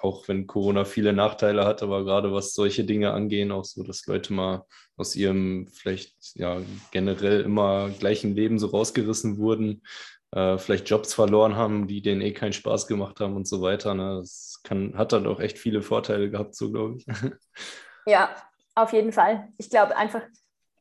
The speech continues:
Speaker 2: die Leute sagen, es hat Nachteile, weil es halt anders war. Und ich glaube halt, dass etwas anderes nicht unbedingt bedeutet, dass es schlecht ist. Und ich habe wirklich in diesen Monaten, als dann Corona angefangen hat, habe ich mir wirklich auch die Zeit genommen,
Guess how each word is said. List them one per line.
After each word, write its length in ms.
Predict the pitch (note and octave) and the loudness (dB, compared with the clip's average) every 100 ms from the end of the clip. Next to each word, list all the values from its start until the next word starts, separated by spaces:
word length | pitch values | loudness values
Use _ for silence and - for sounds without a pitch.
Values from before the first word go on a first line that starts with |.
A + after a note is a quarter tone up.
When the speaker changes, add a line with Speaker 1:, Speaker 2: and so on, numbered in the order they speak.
| _ _ | _ _
Speaker 2:
die 60 | A3+ | 4
Leute 200 | G#3+ A#3+ | 4 6
sagen, 160 | A#3+ | 2
es 100 | A#3 | 2
hat 120 | A3+ A3 | -2 2
Nachteile, 500 | G3+ - A#3 G#3 G3 | 2 2 0 2 2
weil 120 | G3+ | 2
es 100 | G#3 | 0
halt 120 | G3 | -2
anders 360 | A3+ B3 G#3+ F3+ | -2 0 -2 -2
war. 240 | F3+ F#3 | -4 -4
Und 80 | F#3+ | -6
ich 140 | G3 - | -8 -2
glaube 220 | F3 F#3 | 2 2
halt, 160 | G3+ - | 0 -2
dass 300 | - - - | -4 -4 -10
etwas 320 | G3+ F#3+ F#3 | -6 -6 0
anderes 380 | F#3 A3 A3 G#3+ | 0 0 -4 -6
nicht 140 | G#3 | -6
unbedingt 400 | G3 F#3+ G3 G3 | -4 -4 -6 -8
bedeutet, 400 | G3+ E3 F3+ F#3 | -6 -4 -4 -8
dass 100 | G3+ | -12
es 140 | G3 - | -12 -10
schlecht 400 | - G#3 G#3+ - | -4 -4 -4 -4
ist. 380 | F#3+ G3 - _ _ _ _ _ _ _ _ _ | -4 -6 -18 _ _ _ _ _ _ _ _ _
Und 140 | - G#3+ | -4 -2
ich 120 | A3+ | 0
habe 140 | A3 | 2
wirklich 300 | A#3+ A#3+ C#4 | 0 -4 -6
in 140 | A3+ G#3 | -6 -4
diesen 320 | B3 C#4+ C4 | -2 0 2
Monaten, 520 | A#3 B3 C4+ C4 B3+ | 2 2 0 0 -8
als 180 | A#3 A3+ | -8 -8
dann 120 | A3 | -12
Corona 340 | G#3 F3 G#3+ A#3 | -10 -4 -2 -2
angefangen 480 | A#3+ A#3+ A#3 G#3+ G#3 | -4 -8 -8 -10 -8
hat, 220 | A3 - | -8 -8
habe 120 | G3+ | -8
ich 100 | A3+ | -6
mir 140 | G#3 | -6
wirklich 340 | G#3 G3+ - - | -6 -8 -6 -6
auch 120 | - | -6
die 140 | A3 | -12
Zeit 340 | - E3+ G3 - | -6 -4 -4 -6
genommen, 420 | G#3+ G#3 A3 | -8 -6 -8